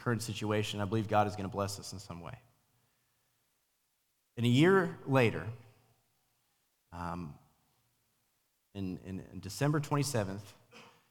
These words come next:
twenty nineteen, my son was born. But I, but the craziest thing about this is I wanna show you a photo, and I, I, I think it's on the screen. If you guys can put that on there. This is a s-,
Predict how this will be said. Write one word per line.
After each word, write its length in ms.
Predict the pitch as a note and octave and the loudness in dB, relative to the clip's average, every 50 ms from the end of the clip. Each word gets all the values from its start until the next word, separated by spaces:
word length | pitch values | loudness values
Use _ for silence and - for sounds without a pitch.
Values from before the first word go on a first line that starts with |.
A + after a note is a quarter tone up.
| _ _ _ _ | _ _ _ _
twenty 160 | - C3 C3+ | -2 0 2
nineteen, 420 | C3+ B2+ A#2 A2+ A2+ A#2 - A2 G#2 | 4 4 4 2 2 0 -2 -2 -2
my 120 | G2 F#2 | -2 -4
son 200 | F#2+ - G#2+ F#2+ | -4 -4 -6 -6
was 120 | F#2 F#2 - | -6 -6 -10
born. 220 | - D#2 - - G2+ G2+ - _ _ _ _ _ _ _ _ _ _ _ _ _ _ _ _ _ _ _ _ _ _ _ _ _ _ _ _ _ _ _ _ _ _ - | -12 -14 -14 -14 -16 -18 -20 _ _ _ _ _ _ _ _ _ _ _ _ _ _ _ _ _ _ _ _ _ _ _ _ _ _ _ _ _ _ _ _ _ _ 2
But 80 | A#2+ | 4
I, 180 | C3 C#3 - - | 6 6 4 4
but 180 | B2 B2+ B2 A2 | 2 2 2 2
the 60 | B2+ | 2
craziest 600 | A#2 - - F#3+ G#3 A3+ F3+ F3 E3+ C#3+ - - | 0 2 4 4 4 4 2 0 0 0 0 0
thing 280 | - D#3 C#3 A#2+ A2+ G2+ | 2 2 2 2 0 0
about 320 | G2 G2+ A#2+ A#2+ A#2 A#2 | 4 6 6 6 6 4
this 200 | A#2 G#2 - - | 2 -2 -2 -2
is 80 | - A#2+ | -2 -2
I 40 | |
wanna 140 | A#2+ B2 A#2+ | 0 0 0
show 160 | A2+ - - | 0 0 0
you 120 | A#2 A2 G#2 | 0 0 -2
a 40 | G2 | -2
photo, 440 | - - G2+ G2 F#2+ E2 D2+ G2+ G2+ - - - | -4 -4 -4 -4 -2 -4 -6 -6 -8 -12 -14 -10
and 100 | - G2 | -8 -6
I, 240 | E2+ C#2 D#2+ F2+ F#2 - - | -6 -6 -6 -8 -10 -10 -12
I, 60 | F#2+ | -14
I 40 | G2+ | -10
think 200 | G#2 - A2 G2 | -8 -6 -6 -6
it's 240 | F#2+ F#2+ - - - | -8 -10 -12 -14 -12
on 120 | - G#2+ G2 | -10 -8 -8
the 60 | F#2 | -8
screen. 320 | - - - E2+ D#2 F#2 G#2+ - _ _ _ _ _ _ _ _ _ _ | -10 -12 -14 -14 -12 -12 -14 -14 _ _ _ _ _ _ _ _ _ _
If 60 | - | -14
you 60 | G#2 | -10
guys 200 | G#2 F#2+ F#2 G#2 | -10 -8 -8 -10
can 100 | - F#2 | -12 -12
put 140 | F#2 G2 F2+ | -12 -12 -12
that 80 | F2+ | -12
on 140 | F2+ F2 E2+ | -12 -14 -14
there. 160 | C#2+ - G#2+ - - _ _ _ _ _ _ _ _ _ _ _ _ _ _ _ _ - | -14 -14 -16 -16 -18 _ _ _ _ _ _ _ _ _ _ _ _ _ _ _ _ -2
This 160 | E3+ G3 F#3+ | 0 0 0
is 100 | G#3 F3 | 0 0
a 20 | |
s-, 220 | D#3+ - - - | 0 0 0 -2